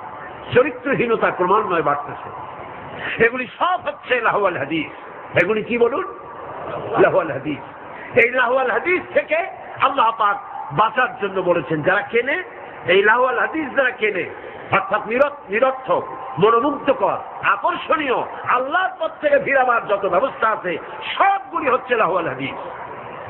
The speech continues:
এগুলি তারা কেন করে? এগুলি করে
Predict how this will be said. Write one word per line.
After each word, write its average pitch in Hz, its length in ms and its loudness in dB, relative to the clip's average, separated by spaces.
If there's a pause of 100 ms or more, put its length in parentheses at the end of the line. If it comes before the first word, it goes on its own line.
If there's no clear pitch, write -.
(1120)
এগুলি 175 240 4
তারা 220 180 2
কেন 208 240 -2
করে? 147 200 -2 (480)
এগুলি 190 300 2
করে 190 280 2